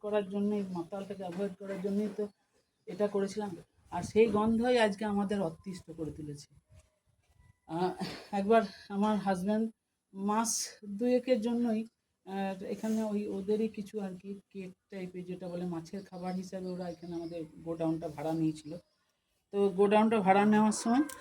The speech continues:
জানতো না, মানুষ কি জানলে ওরকম করে? যেমন যেখানে আমার স্বামী একটা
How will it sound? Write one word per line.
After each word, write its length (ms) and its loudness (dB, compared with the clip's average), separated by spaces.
জানতো 320 6
না, 120 6
মানুষ 360 4
কি 100 -6
জানলে 320 6
ওরকম 260 4
করে? 200 2
যেমন 340 2
যেখানে 400 -2
আমার 220 0
স্বামী 340 -4
একটা 380 -4